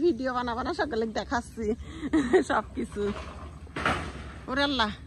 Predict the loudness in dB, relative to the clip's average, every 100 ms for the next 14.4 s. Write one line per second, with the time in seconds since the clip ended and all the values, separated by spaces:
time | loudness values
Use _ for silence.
0 | -14 -14 -14 -14 -14 -14 -14 -14 -14 -4
1 | 2 2 2 -2 -2 0 0 0 -2 -2
2 | 0 0 4 2 2 -4 -8 -12 -16 -18
3 | -18 -18 -18 -20 -20 -20 -20 -12 -4 -2
4 | -2 -2 0 0 0 -2 -2 -2 0 2
5 | 2 2 0 -2 -12 -18 -16 -16 -16 -6
6 | 2 6 6 8 6 6 6 8 8 8
7 | 8 6 4 0 -12 -8 -2 2 0 2
8 | 4 4 6 4 2 -10 -18 -16 -6 0
9 | 6 8 8 6 4 2 2 2 2 2
10 | 2 4 4 4 4 4 2 -4 -12 -8
11 | 2 6 8 6 4 4 4 4 6 6
12 | 4 2 -2 -12 -12 -12 -12 -6 -4 -2
13 | 2 4 6 8 8 10 8 10 8 8
14 | 6 6 6 8